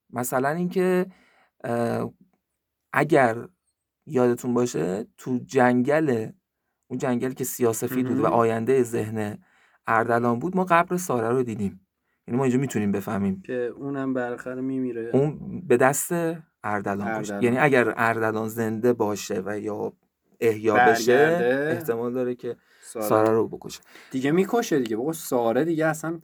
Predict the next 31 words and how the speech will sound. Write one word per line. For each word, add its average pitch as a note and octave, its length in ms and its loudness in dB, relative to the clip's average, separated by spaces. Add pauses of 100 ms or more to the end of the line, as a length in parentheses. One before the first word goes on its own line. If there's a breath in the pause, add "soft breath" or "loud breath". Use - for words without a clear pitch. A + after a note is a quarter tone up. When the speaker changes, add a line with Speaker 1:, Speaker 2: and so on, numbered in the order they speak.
Speaker 1:
حالا، D3+ 260 6
حالا، E3+ 300 6
حالا A#2 340 -4
نمی‌دونم. C#3 340 2
Speaker 2:
انتقام D3 560 2
باید E3 220 4
بگیره B2+ 280 2
ازش. A2+ 360 -6
Speaker 1:
<laughs> - 20 -20
حالا C#3 200 2
به D3+ 140 2
هر C#3+ 220 0
حال E3+ 220 -2
یعنی F3 260 -2
اینجوریه D3+ 680 -4
دیگه. A#2+ 220 -8 (220 soft breath)
بعضی G#3+ 300 4
از، G#3 280 2
اه، D#3+ 240 0 (180)
سرانجام‌ها D#3 760 0
هم، F#3 80 -4
م، C3+ 1000 -10 (280)
تو D3 120 -10
داستان، D3+ 480 2 (400)
م، B2 240 0 (260)
به C3+ 100 -2
نظر C3+ 340 -2
من D#3+ 140 0
باید C#3 360 0
رها C3+ 300 2
باشن F3 560 -2